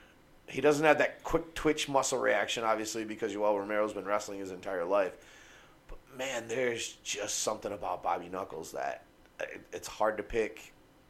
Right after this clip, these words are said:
against him. But, like I said, the conventional wisdom, I'm gonna pick Yoel,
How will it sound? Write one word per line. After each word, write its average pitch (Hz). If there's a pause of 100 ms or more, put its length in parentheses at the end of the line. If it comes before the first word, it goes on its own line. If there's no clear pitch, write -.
(120)
against 101
him. 82 (160)
But, 85
like 101
I 87
said, 107
the 95
conventional 98
wisdom, 87 (600)
I'm 127
gonna 123
pick 117
Yoel, 107